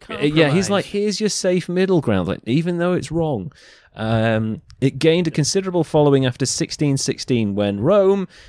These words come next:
Speaker 1: declared that the heliocentric model was contrary to both philosophy and scripture and could be discussed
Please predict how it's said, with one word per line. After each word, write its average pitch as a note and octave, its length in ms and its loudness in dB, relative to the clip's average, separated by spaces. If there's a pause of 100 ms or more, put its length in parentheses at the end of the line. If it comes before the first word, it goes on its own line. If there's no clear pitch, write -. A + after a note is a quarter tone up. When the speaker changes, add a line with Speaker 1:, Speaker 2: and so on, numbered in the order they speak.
(100)
Speaker 1:
declared C3 400 2
that A#2+ 100 -12
the A#2+ 60 -2
heliocentric D#3+ 760 0
model A#2+ 300 2
was G#2+ 140 0
contrary D3+ 640 0 (260)
to G#2+ 120 -4
both F#2+ 220 0
philosophy A2+ 800 0
and G2 180 -4
scripture - 680 -2 (400)
and F#2+ 200 -2
could A2 240 0
be G#2 120 4
discussed G2+ 460 0